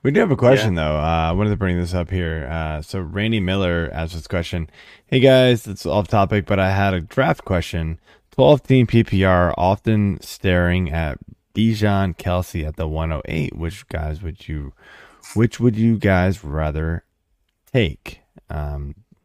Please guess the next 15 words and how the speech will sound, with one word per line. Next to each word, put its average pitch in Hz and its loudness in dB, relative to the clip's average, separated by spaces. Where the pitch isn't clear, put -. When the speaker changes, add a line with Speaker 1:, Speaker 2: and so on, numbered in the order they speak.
Speaker 1:
I - -8
guess - -6
H, - -8
what, 90 -6
H 90 -8
M 85 -2
Dig 87 -4
C 90 -4
D? 101 -2
I - -20
don't 87 -10
know 90 -10
what 92 -12
that - -14
means. - -18